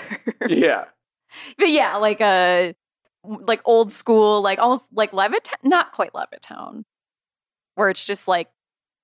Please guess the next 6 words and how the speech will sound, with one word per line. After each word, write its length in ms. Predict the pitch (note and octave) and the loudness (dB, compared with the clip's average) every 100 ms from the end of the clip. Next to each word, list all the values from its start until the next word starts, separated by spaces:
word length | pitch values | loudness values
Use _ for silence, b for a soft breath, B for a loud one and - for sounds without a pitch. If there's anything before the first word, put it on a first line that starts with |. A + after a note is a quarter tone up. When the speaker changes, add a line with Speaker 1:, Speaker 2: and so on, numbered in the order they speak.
| _ _ _ _ - | _ _ _ _ -8
Speaker 2:
neighborhood 720 | F#3 F#3 F3+ F#3 F#3+ F#3 G3+ | -4 -4 -4 -6 -6 -8 -4
built 320 | F#3 F3 - _ _ | 0 0 -2 _ _
for 200 | F#3+ F3+ | -4 -4
workers. 500 | E3+ - - G3 G3+ | -4 -8 -4 -2 2
Speaker 1:
Yeah. 140 | B3 F#3 | 2 2
Speaker 2:
That's, 320 | - - | -2 -10